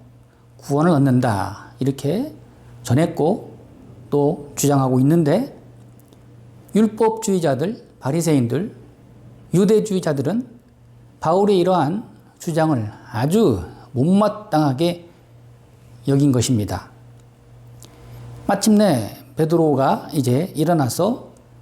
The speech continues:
담대하게 사도의 권위를 가지고 자기의 체험과 신앙을 중심으로 해서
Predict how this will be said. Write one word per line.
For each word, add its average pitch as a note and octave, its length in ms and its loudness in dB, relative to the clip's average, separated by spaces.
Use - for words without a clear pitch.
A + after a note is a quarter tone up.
담대하게 B2+ 760 0
사도의 F3+ 680 0
권위를 D#3+ 300 2
가지고 E3 540 -4
자기의 A#3 600 0
체험과 D#3+ 800 0
신앙을 F3 640 -2
중심으로 D#3 460 2
해서 G3+ 300 -2